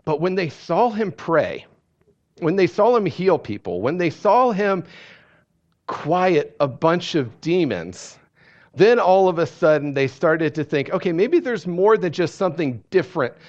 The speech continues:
about this guy. Now that I've experienced something, now I'll start to take it another step further. Maybe there is something going on here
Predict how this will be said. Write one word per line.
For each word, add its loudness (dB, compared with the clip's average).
about 0
this -4
guy. -6
Now 2
that 0
I've 4
experienced -2
something, -2
now 2
I'll 4
start 0
to -10
take 0
it -2
another 0
step -4
further. 0
Maybe 2
there 4
is 2
something -2
going 2
on 0
here 0